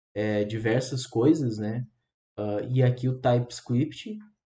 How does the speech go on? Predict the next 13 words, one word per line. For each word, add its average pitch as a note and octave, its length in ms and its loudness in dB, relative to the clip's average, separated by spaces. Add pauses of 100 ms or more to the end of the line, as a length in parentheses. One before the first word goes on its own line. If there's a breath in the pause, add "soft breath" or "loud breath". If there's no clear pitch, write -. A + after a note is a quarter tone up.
né, A2+ 240 -4
ele D3 160 2
vem C#3+ 340 2
e E3 100 -2
implementa E3+ 720 0
essas C3+ 260 -4
coisas D3+ 360 2
em E3 80 0
cima D#3+ 280 -2
do D#3+ 120 0
JavaScript. D#3+ 680 0 (240)
Ou D#3+ 80 -2
seja, A2 320 0